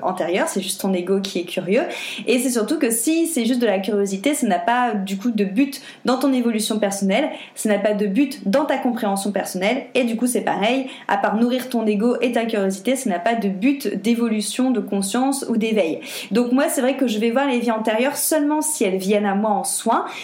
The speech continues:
Ça arrive par contre très souvent qu'en soin énergétique, je travaille par exemple une blessure ou une phobie ou un frein qui va gêner, qui vient d'une vie antérieure. Et là, c'est carrément ok d'aller la voir ensemble pour aller la transformer, pour que ça t'aide à évoluer dans ta vie,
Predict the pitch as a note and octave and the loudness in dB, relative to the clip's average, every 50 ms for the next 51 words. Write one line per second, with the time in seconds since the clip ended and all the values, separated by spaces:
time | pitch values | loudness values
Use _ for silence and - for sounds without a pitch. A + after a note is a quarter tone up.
0 | - - - - G#3+ G3+ G3+ G3+ G3 - G#3+ G#3 G#3+ - A3 G#3+ - - - - | -8 -4 0 2 2 2 2 -2 0 0 -2 -2 0 -2 -2 -4 -4 -2 0 0
1 | C#4+ C#4 C#4 - A#3+ G#3 A3+ A#3+ E4 F4+ - - - - - - B3+ A#3+ A3+ A3 | 0 0 0 -2 0 2 2 2 2 0 -2 -8 -12 -12 -2 0 2 2 2 2
2 | A3+ - B3+ A#3+ A3+ G#3 G#3 G3 G3+ G3 - C#4 C#4 - - - G3+ G3 G3+ G3+ | 0 0 0 0 2 0 2 0 0 0 0 -2 -2 -2 -2 0 2 2 2 2
3 | G3+ G3 G3 G3 G3 G#3 G#3 G#3 - - - D#4 D#4+ D4 B3+ B3+ B3+ B3 A#3+ - | 2 2 2 0 2 0 0 -2 -2 -2 0 2 2 2 2 2 0 0 -2 0
4 | - C#4 C#4+ D4+ D4 C#4 B3 A3+ A3 G#3+ G#3+ - - C4+ B3+ A#3 C4 C4+ C#4 C#4 | 2 2 2 4 2 2 0 2 0 0 0 0 0 0 2 2 2 4 4 4
5 | C#4 C4+ - - A3+ A3+ A3 G3+ G3 G3 - - - C#4+ C#4 C#4 C#4 - B3 A3 | 2 0 0 0 0 2 2 2 0 0 -4 -4 -2 0 0 0 2 0 2 2
6 | F#3+ F#3+ F#3+ G3 G#3+ G#3+ A#3 C4+ E4+ E4+ - - - - - - - D#4 D4+ C#4+ | 2 2 2 2 2 2 2 2 0 0 -4 -10 -14 -16 -10 -2 0 2 2 4
7 | D4 C#4+ C#4+ C4+ C4 B3 A#3+ B3 A#3+ A#3 A#3 C4 A#3+ A#3+ G#3+ F#3 F#3 - - G3+ | 2 2 2 2 2 2 2 2 0 2 2 0 2 2 2 0 0 2 0 2
8 | G3 B3 B3+ - G#3 - - A3 G3 G3 G3+ G3+ G3+ G3+ G3+ G3+ - - B3 G#3+ | 2 2 0 0 -2 -2 0 0 0 2 0 0 0 0 -2 -2 0 0 0 2
9 | F#3+ F#3 E3+ E3+ E3 E3+ E3+ F3 F#3 F3 F3 F3 - - B3 C4+ D4+ D#4+ D#4 - | 2 0 0 2 0 0 0 2 0 0 0 -2 -4 -2 0 0 0 0 -2 -6
10 | - - - - - C4 C4 A3 G#3 G#3 A#3 A3+ G3+ G3 - - G3+ G3 - G3+ | -10 -14 -16 -6 0 0 2 4 4 2 2 2 0 0 0 -2 -4 -2 0 0
11 | F3+ G3+ A#3+ C#4+ C#4+ - - - D4 E4+ E4+ - - B3+ A3+ A3+ G#3+ F#3+ G3 A#3+ | 0 0 0 0 -2 -4 -4 0 0 0 0 0 0 0 0 2 0 0 0 0
12 | B3 A#3 G3+ F#3 F#3 F#3+ G3 G3 G3 A3 A#3+ A3+ G3 F#3+ G3 F#3+ F#3 F#3+ G3 A#3+ | 0 0 0 0 0 2 0 0 2 0 0 0 0 0 0 0 0 4 4 4
13 | B3+ B3+ | 4 2